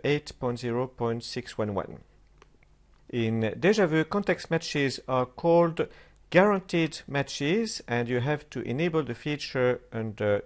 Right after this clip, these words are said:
Tools, Options, General, and here you have to tick this setting here, Enable Guaranteed Matches.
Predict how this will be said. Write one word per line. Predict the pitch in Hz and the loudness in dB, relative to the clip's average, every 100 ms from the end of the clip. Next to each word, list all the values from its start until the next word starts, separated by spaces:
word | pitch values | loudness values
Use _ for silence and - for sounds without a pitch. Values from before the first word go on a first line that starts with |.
| - | -2
Tools, | 180 180 175 - - 139 | 0 0 -4 -12 -4 -2
Options, | - - 156 165 247 - - - _ _ - | -2 -4 -2 -2 -4 -8 -14 -16 _ _ -14
General, | - 160 170 165 156 156 202 269 - _ - | 4 6 8 8 8 8 6 4 0 _ -2
and | 135 139 139 | 0 2 0
here | 117 185 214 202 | -2 2 4 4
you | 156 135 | 2 0
have | 135 - | -2 -2
to | 135 | -6
tick | - - 190 - - - | -4 -2 -2 -4 -18 -18
this | 117 156 165 - - | -2 0 0 -4 -8
setting | - 135 135 123 | -6 -4 -4 -4
here, | 113 120 107 - - - - | -2 0 0 -2 -16 -16 -6
Enable | 127 170 160 156 151 - 104 | 0 2 4 4 4 -4 -2
Guaranteed | 135 151 151 147 143 135 120 - | 4 4 4 -2 -4 -4 -6 -10
Matches. | 117 113 113 - 85 - - | -4 -4 -4 -8 -8 -10 -12